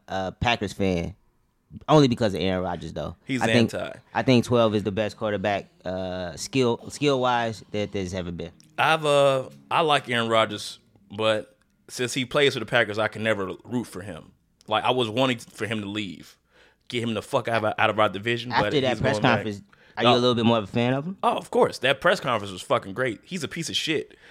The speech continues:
Speaker 2: Like, I love it. It was awesome. Like, he
Speaker 1: So
Speaker 2: did, he did not hold back at all.
Speaker 1: Yeah, so
Speaker 2: I
Speaker 1: this
Speaker 2: have, I have a
Speaker 1: past
Speaker 2: few co-, I have a, a few quotes, but go ahead, Ryan.
Speaker 1: So this past week, Aaron Rodgers, uh, reported back to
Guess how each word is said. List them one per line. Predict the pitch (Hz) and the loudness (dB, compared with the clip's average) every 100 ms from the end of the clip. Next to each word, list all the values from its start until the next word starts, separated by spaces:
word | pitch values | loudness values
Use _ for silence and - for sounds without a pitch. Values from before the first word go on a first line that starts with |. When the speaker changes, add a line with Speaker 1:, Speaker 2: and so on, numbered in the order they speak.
| - | -8
Speaker 2:
Like, | - 107 | -2 0
I | 98 | 4
love | 131 131 | 6 6
it. | 98 - | 2 -2
It | 110 | 2
was | 117 | 4
awesome. | 123 117 - 87 | 4 4 0 -8
Like, | 101 104 104 | -2 0 2
he | 147 | 2
Speaker 1:
So | |
Speaker 2:
did, | 143 - - - | 2 0 -8 -8
he | - 175 | 2 4
did | 143 | 6
not | 151 151 | 6 4
hold | 135 131 131 | 6 6 6
back | 127 123 113 - | 6 4 2 0
at | 113 117 | 0 2
all. | 123 101 - | 0 0 -6
Speaker 1:
Yeah, | - 117 | -4 -2
so | 110 113 | 4 6
Speaker 2:
I | |
Speaker 1:
this | 135 | 6
Speaker 2:
have, | 160 | 4
I | |
have | 147 | 4
a | 131 | 4
Speaker 1:
past | - | 0
Speaker 2:
few | 147 | -2
co-, | 120 135 - | 4 4 4
I | - | 2
have | 120 113 | 2 4
a, | |
a | 95 104 | 4 2
few | - 117 | 0 0
quotes, | - 120 | 4 2
but | - | 2
go | 107 113 | 2 4
ahead, | 107 90 | 4 0
Ryan. | 98 107 | -6 -8
Speaker 1:
So | - 131 | -6 -2
this | 143 | 0
past | 151 135 | 2 2
week, | 123 135 | 2 0
Aaron | 117 123 117 | 2 2 4
Rodgers, | 117 120 113 107 | 2 2 -2 -2
uh, | 117 110 | -2 0
reported | 107 104 123 120 95 | 0 0 0 0 -2
back | 98 120 - | 0 0 -2
to | 123 | -8